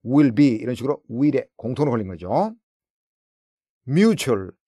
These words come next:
tolerance, comparison, diverse, rational의 각각 동그라미. mutual 하게 되면은 서로의 상호간에, 좀 어려운 말을 하자면은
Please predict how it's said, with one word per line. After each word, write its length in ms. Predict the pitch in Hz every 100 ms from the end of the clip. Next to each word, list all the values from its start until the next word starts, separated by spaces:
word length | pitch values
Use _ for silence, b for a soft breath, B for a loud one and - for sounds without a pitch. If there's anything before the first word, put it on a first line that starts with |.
| _
tolerance, 800 | - 165 170 120 101 90 - - _ _ -
comparison, 800 | 139 - 151 160 131 107 82 78 _ _ _
diverse, 720 | 127 113 147 156 120 - - _ _ _ _ _ -
rational의 760 | 120 165 175 156 151 160 196 - _
각각 240 | - 120 110
동그라미. 580 | 120 107 92 113 202 226 _ _ _ _ _ _ _
mutual 500 | 131 202 208 165 139
하게 120 | 123
되면은 280 | 135 131 101 - _ _
서로의 720 | - - 151 180 143 101 90
상호간에, 640 | - - 139 147 123 85 - _ _ _
좀 140 | 120
어려운 240 | 127 143 147
말을 140 | 131
하자면은 340 | 110 117 113